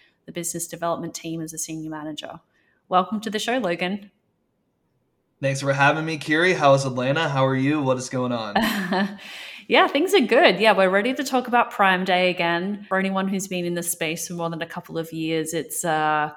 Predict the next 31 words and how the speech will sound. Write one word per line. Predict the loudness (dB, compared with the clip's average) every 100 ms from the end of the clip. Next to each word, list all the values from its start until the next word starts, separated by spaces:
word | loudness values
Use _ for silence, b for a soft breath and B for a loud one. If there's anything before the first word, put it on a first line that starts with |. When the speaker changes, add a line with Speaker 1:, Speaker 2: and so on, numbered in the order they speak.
| B B _
Speaker 1:
you | -8
know, | -4 -4 -6
like, | -6 -6 -8 _ _ _ _ -6
getting | -4 -2 -4
the, | -2 0 0 0 -6 -20 _
getting | -6 -4 -4
the | -4 -2 -2 0
armor | 0 0 0 2
on | 2 0 -2
again | -6 -6 -4 -6
to | -6
go | -6 -4
back | -4 -4
into | -8 -8 -2
battle | 0 2 0 -4 -8 -18 b b b b
once | -10 -8 -8
again. | -4 -2 -2 -4 B B _ B B B
So | -10 -2 2 2 2
every | 2 2 2
year | 2
we | 2 0
learn | 0 -2
something | 2 2 2
different, | -2 -4 -2 -2 -2 -6 -16
something | -4 -2 0 0
else | -2 -2
breaks. | -4 -2 -2 -2 -6 -6 -6 -8 b _ _
We | -10 -10
come | -8 -4
up | -4 -4
with, | -2 -2 -4 -16